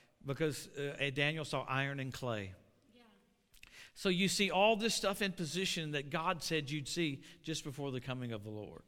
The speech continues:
Speaker 1: So much more. Let's go through a few more that are just radical. Let me give, give you a couple from the, just this last year. Just this last year, f-, four or five months ago, maybe three months ago, Russia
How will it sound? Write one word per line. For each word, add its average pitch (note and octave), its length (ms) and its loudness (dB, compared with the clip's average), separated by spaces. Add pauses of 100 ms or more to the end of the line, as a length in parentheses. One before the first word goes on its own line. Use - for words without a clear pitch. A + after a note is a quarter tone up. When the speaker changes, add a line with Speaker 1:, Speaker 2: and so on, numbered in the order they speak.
(540)
Speaker 1:
So C4 200 4
much A#3+ 220 2
more. F#3 320 4 (220)
Let's - 120 -2
go C#4+ 120 0
through B3+ 180 2
a F3 40 6
few G#3+ 200 0
more F#3+ 220 2
that D3 120 4
are C#3 140 2 (140)
just E3+ 240 -2
radical. C#3+ 360 4
Let A3 100 2
me C#4 60 -2
give, A#3 220 0
give G#3 140 0
you G#3 80 2
a - 20 0
couple F#3+ 260 -2
from D#3 180 -4
the, D3 200 -4
just F3 240 -6
this D#3 160 -6
last C#3 340 -2
year. A2+ 300 -4 (260)
Just - 300 4
this C#4 240 4
last G#3 400 8
year, E3+ 300 2 (280)
f-, D#3+ 80 -8
four B3+ 220 6
or A#3+ 60 6
five G#3+ 280 2
months F3 280 0
ago, A2+ 320 -4 (180)
maybe A3+ 160 0
three G#3 240 -2
months D3 260 -2
ago, G2+ 280 -8
Russia C#3+ 560 2